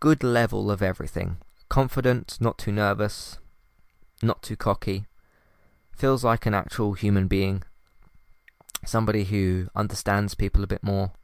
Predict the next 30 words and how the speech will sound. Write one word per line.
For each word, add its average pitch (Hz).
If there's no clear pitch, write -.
that -
sort -
of -
thing. 90
Boris 156
is 143
kind 127
of, 110
'cause 139
I've, 165
I, -
I'm 165
gonna 180
use 175
f-, -
I, 135
I'm 135
gonna 156
talk 160
about 156
four 120
people 92
in, 90
in 92
these 92
examples, 90
right? 87
Uh, 95
Obama, 143
Trump, -